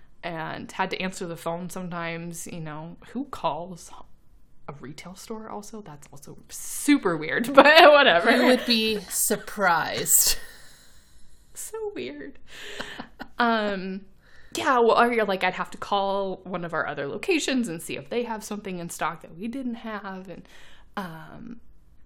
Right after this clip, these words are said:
Speaker 1: yeah. The thing I hated the most, though, working there was having to, like, arrange the products. Like,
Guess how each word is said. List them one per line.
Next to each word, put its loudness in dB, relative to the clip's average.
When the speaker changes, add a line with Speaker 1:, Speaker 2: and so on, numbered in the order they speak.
Speaker 1:
yeah. -6
The 6
thing 2
I -4
hated 0
the 0
most, -6
though, -6
working -6
there -2
was -2
having 2
to, -4
like, -6
arrange 2
the -10
products. -2
Like, -2